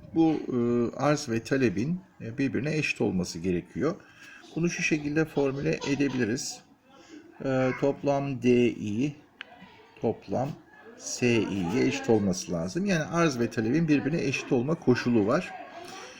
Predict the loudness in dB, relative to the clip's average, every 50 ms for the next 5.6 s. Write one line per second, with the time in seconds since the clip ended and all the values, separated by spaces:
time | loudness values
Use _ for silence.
0 | -20 -20 -20 -10 0 4 6 6 6 6 4 0 0 0 0 0 0 0 2 0
1 | 0 0 0 0 2 2 2 4 2 0 4 6 6 8 8 6 2 4 4 4
2 | 4 4 2 -2 -10 -18 _ _ _ 0 0 0 0 0 -2 2 4 4 4 6
3 | 4 2 2 0 2 2 2 2 2 0 0 0 2 2 2 0 2 2 0 0
4 | 0 -2 -4 -4 -4 -2 0 0 2 2 2 2 2 2 2 0 -2 -2 0 4
5 | 4 6 6 4 2 2 2 2 2 2 2 0